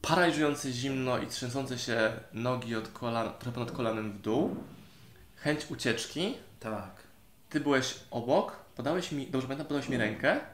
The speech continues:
Speaker 2: Tak.
Speaker 1: I, i co zrobiłeś? Jakby co, co Ty uważasz, że mi dałeś,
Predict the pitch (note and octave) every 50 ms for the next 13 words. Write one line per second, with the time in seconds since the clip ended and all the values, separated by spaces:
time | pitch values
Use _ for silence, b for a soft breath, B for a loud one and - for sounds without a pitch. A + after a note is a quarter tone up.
0 | - - - - - G2 F#2+ F#2 F#2+ B B B B B B B B B B -
1 | - - - B2+ B2 B2 B2 A#2+ A#2+ B2 B2 B2 B2 - - - - - G#3+ G3+
2 | F#3+ F3 C3 A#2 A2 - - - - - - - - - - - - - B2 -
3 | - - - - - - - - F3 F#3+ F#3 - - G#3 G#3 G#3 - - - -
4 | - - - - - - - - G3+ G3+ - D#3 C3+ D3+ E3 D#3+ D#3 D#3 C#3 C3
5 | B2 A#2+ B2+ B2+ B2+ A#2+ A#2 - - B2+ B2 A#2 A2 G#2+ A2+ A#2+ F3+ C4 E3 D#3+
6 | - - -